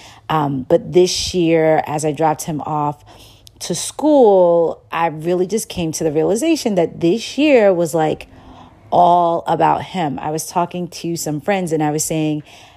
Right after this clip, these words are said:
this year was almost like the year I was pregnant with him. Like, everything was about the baby. And this year, everything was about my heart, and rightfully so. I'm not mad at it. I'm just being really honest about it.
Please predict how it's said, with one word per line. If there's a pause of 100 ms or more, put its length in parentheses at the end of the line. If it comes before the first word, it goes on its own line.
(260)
this
year
was
almost
like
the
year
I
was
pregnant
with
him.
Like,
everything
was
about (640)
the
baby.
And
this
year, (180)
everything
was
about
my
heart,
and
rightfully
so.
I'm
not
mad
at
it. (460)
I'm
just
being
really
honest
about
it.